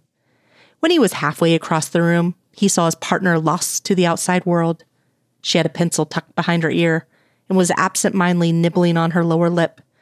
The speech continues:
as she almost always did when deep in concentration. She was leaning forward on her elbows, while her perceptive green eyes appeared to bore holes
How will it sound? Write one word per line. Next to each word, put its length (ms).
as 140
she 120
almost 360
always 360
did 340
when 180
deep 320
in 80
concentration. 840
She 220
was 200
leaning 340
forward 340
on 140
her 80
elbows, 640
while 160
her 120
perceptive 560
green 240
eyes 340
appeared 360
to 80
bore 220
holes 460